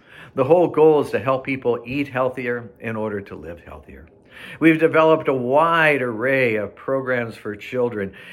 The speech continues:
including an initiative to promote infant vitality to deal with the infant mortality crisis. We work with families with young kids to make sure they're kindergarten ready. We run after-school programs and, and a summer day camp called Freedom School.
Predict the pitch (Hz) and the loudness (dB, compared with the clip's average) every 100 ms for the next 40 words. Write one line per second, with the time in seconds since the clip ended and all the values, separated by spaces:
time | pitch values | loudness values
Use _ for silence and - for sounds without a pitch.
0 | - 143 135 160 180 175 143 127 123 120 | -10 -8 -6 -2 0 2 0 -2 -2 0
1 | 147 147 135 135 120 117 117 110 110 - | -2 -2 -6 -2 -4 -4 -6 -4 -6 -10
2 | - - 127 131 135 127 120 139 139 101 | -10 -6 0 2 2 2 -4 -6 -8 -4
3 | 113 110 120 135 131 120 104 98 101 90 | -4 -4 -2 0 2 2 0 -6 -10 -6
4 | 127 127 117 107 98 110 107 107 95 98 | -2 -2 -4 -6 -10 -10 -12 -12 -10 -12
5 | 98 98 98 92 85 - 90 95 - - | -10 -8 -8 -8 -12 -12 -12 -12 -16 -20
6 | - - - - - 143 139 151 170 165 | -20 -20 -20 -20 -4 0 4 4 4 2
7 | 139 139 139 139 131 131 127 135 127 156 | 0 2 2 2 0 -2 0 0 0 0
8 | 143 - 120 123 - 143 123 - 147 135 | 0 -2 -4 -4 -4 -4 -4 -6 -6 -4
9 | 135 131 120 113 127 113 92 101 107 135 | -2 -2 -2 0 0 0 -4 -6 -4 -2
10 | 143 151 139 - 139 113 - 123 117 110 | -2 -2 -6 -6 -6 -4 -2 -2 -2 -6
11 | 95 104 98 - - - 127 127 - 151 | -8 -8 -10 -12 -20 -10 -4 -4 -2 -2
12 | 143 135 110 117 117 107 104 - 104 98 | 0 0 -2 -4 -4 -10 -12 -8 -8 -8
13 | - 104 95 - - 80 | -10 -10 -10 -14 -16 -16